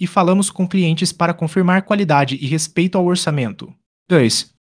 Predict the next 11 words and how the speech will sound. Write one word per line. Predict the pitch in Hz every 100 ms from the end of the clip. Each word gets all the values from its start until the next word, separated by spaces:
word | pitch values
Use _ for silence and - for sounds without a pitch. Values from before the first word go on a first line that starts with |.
| -
quais | 214
critérios | - 160 160 156 135 120
usamos | 127 156 175 -
para | 175
escolher | 156 - 151 143
um | 165
arquiteto? | 165 175 - 123 - _ _ _ -
Experiência, | 147 180 196 208 202 180 180 -
portfólio, | 160 156 165 123 110 - -
prazo, | 165 190 190
custo, | 196 - 196 - 208